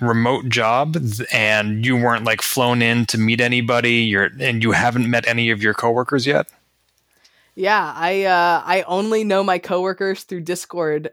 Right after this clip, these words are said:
Speaker 2: uh, and I think I've only spoken face to face, and by face to face I mean, you know, video call to video call, with, I wanna say, like, six of them, and I work with a team of, uh, I'm not good with numbers, but, like, twenty. Um, <laughs> so,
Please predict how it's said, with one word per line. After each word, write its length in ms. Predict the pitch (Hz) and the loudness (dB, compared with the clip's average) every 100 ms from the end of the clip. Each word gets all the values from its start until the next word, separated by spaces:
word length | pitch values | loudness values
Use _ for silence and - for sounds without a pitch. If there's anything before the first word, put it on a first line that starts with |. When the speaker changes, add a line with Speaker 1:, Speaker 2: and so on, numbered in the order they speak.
| - | -2
Speaker 2:
uh, 240 | 156 151 - | 0 0 -2
and 140 | 165 | -2
I 80 | 165 | -2
think 260 | - 208 | -2 0
I've 180 | 196 175 175 | 2 0 -2
only 500 | 170 185 185 175 - - | -2 -2 -2 -2 -4 -14
spoken 720 | - - - 180 180 185 175 | -18 -14 0 2 2 -2 -4
face 340 | - 185 180 - | 0 2 2 2
to 120 | 180 | -4
face, 420 | 175 180 175 170 | 2 2 2 -2
and 180 | - 160 | -6 -2
by 120 | 156 | 0
face 240 | 156 185 180 | 0 0 0
to 100 | 160 | -2
face 240 | 170 160 | 0 0
I 80 | 156 | -4
mean, 260 | 160 156 156 - - | -4 -6 -10 -14 -4
you 80 | |
know, 160 | 165 143 | 0 0
video 300 | 165 165 156 | 2 4 4
call 220 | 160 156 | 4 2
to 120 | 156 | 0
video 300 | 147 160 160 | -2 0 0
call, 400 | 156 151 147 151 _ - - | 0 2 2 0 _ -20 -6
with, 240 | 160 165 156 | -2 0 2
I 100 | 160 | 0
wanna 300 | 156 165 175 | 2 0 0
say, 260 | - 180 175 | -2 -2 -2
like, 240 | 147 - | -4 -8
six 440 | - - 160 - | -14 -10 -10 -4
of 180 | 214 208 | -4 0
them, 260 | 220 233 254 | 0 0 0
and 160 | 160 | -2
I 80 | 160 | 0
work 260 | 151 165 165 | 0 -2 -2
with 140 | 165 | -2
a 60 | 156 | -2
team 360 | - 160 165 | -2 -4 -2
of, 320 | 151 147 151 - _ _ _ - | -2 -2 -4 -14 _ _ _ -6
uh, 320 | 160 151 147 | -2 2 2
I'm 80 | 151 | 2
not 160 | 156 147 | 2 0
good 140 | 156 | 0
with 100 | 147 | 0
numbers, 380 | 147 147 143 - | -2 -4 -6 -6
but, 240 | 143 - | -6 -6
like, 260 | 143 139 - | -8 -10 -12
twenty. 460 | - 151 160 190 - - - _ 165 | -6 -4 -4 -6 -12 -20 -20 _ 0
Um, 540 | 156 147 151 180 202 | 2 2 0 -2 -4
<laughs> 20 | |
so, 540 | 180 - 190 165 165 | -4 -2 0 2 0